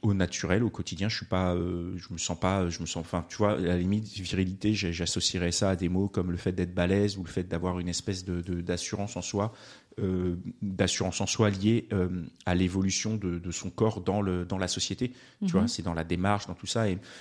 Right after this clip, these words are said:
Speaker 1: et je me sens pas, euh, particulièrement viril, mais, euh, dans des situations, je, je pense que je peux l'être. Donc la virilité, c'est quoi ? C'est le, je sais pas ce que c'est en fait.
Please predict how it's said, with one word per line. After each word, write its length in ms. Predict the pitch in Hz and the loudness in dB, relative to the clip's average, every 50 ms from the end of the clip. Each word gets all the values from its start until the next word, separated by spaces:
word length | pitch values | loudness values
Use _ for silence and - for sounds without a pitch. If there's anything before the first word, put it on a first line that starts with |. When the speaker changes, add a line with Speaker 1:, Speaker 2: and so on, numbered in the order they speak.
| - - - - - - - _ - | -18 -18 -18 -20 -20 -20 -20 _ -4
Speaker 1:
et 80 | - | -2
je 160 | 95 92 - 104 | 0 2 4 4
me 80 | 95 | 4
sens 260 | 87 - - 95 - | 4 4 2 2 2
pas, 200 | - 127 123 117 | 4 4 6 6
euh, 40 | 107 | 4
particulièrement 640 | 98 - 98 - - - - - 107 107 98 101 101 | 4 2 0 -2 -2 -8 -6 -2 -2 0 0 0 -2
viril, 460 | 95 98 98 101 107 135 156 143 - - - | -2 -2 0 2 2 4 2 0 -4 -4 -2
mais, 420 | 101 98 104 110 117 139 165 - - | 0 4 6 6 6 6 4 2 2
euh, 320 | 107 101 98 95 95 92 92 | 2 2 4 4 4 2 2
dans 220 | 92 - 101 92 | 0 -2 -4 -4
des 180 | 90 90 92 95 | -4 -4 -4 -2
situations, 760 | - - 120 107 - - 104 95 - - - 135 151 165 165 | 0 0 0 0 0 2 2 2 2 2 0 0 -2 0 0
je, 120 | 139 107 101 - - - - | 0 -2 -2 -4 -4 -10 -6
je 120 | 107 101 101 | -2 -2 -2
pense 260 | - - 139 - - | 0 0 -2 -2 -2
que 80 | - | -4
je 80 | 117 - | -4 -4
peux 100 | - 120 | -2 -2
l'être. 240 | 110 107 107 - - - _ _ _ _ _ _ _ _ _ _ _ _ _ _ _ _ - - - - | -2 -2 -2 -6 -14 -20 _ _ _ _ _ _ _ _ _ _ _ _ _ _ _ _ -18 -16 -12 -10
Donc 260 | 113 110 101 - - | -6 -6 -4 0 0
la 60 | 110 | 0
virilité, 420 | 95 98 - 113 107 101 - 139 | 0 0 -2 -2 -2 -2 0 0
c'est 180 | 127 - - 110 | 0 2 0 0
quoi ? 180 | - - 113 110 | 2 2 2 4
C'est 180 | - - 104 | 4 2 2
le, 400 | 98 98 98 95 95 95 92 95 95 - - - - - - - - - - - _ _ _ _ _ | 2 2 2 4 2 2 0 -2 -6 -10 -20 -20 -20 -20 -20 -20 -20 -20 -20 -20 _ _ _ _ _
je 160 | - - - 104 | -6 -2 2 4
sais 160 | - 98 - | 4 4 4
pas 140 | - 107 135 | 4 4 2
ce 100 | - - | 2 2
que 80 | 92 | 2
c'est 200 | - - 90 95 | 2 2 2 0
en 80 | 92 85 | -2 -4
fait. 340 | - - 82 - - - | -6 -8 -10 -10 -12 -20